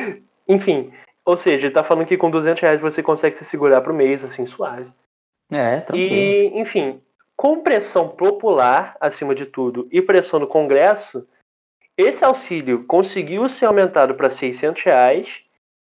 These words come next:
Speaker 1: e, mesmo assim, Bolsonaro e a equipe dele insistem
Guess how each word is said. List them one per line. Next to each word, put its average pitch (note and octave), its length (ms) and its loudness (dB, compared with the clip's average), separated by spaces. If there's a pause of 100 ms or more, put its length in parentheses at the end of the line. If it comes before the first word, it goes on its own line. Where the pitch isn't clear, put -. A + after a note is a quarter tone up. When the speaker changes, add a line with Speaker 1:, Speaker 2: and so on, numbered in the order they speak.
(120)
Speaker 1:
e, B3 480 2
mesmo C4+ 340 2
assim, D3+ 460 -2
Bolsonaro D3 800 2
e - 20 6
a C3 40 4
equipe D#3 280 -8
dele D#3+ 520 -2 (380)
insistem D4 840 -4